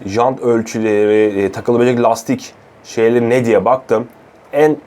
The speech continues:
en düşük arkadaşlar yirmi sekiz jant takılıyor. Bak, pardon, yirmi sekizlik lastik takılıyor. Bak benim tahminime göre bu bisiklet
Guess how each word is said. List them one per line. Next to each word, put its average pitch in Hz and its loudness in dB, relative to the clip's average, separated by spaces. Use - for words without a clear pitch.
en 156 2
düşük 135 -2
arkadaşlar 131 -2
yirmi 120 -2
sekiz 135 0
jant 123 0
takılıyor. 104 0
Bak, 101 0
pardon, 117 0
yirmi 117 0
sekizlik 131 -4
lastik 120 -2
takılıyor. 120 0
Bak - 0
benim 156 -2
tahminime 147 -6
göre 107 -2
bu 160 0
bisiklet 151 -2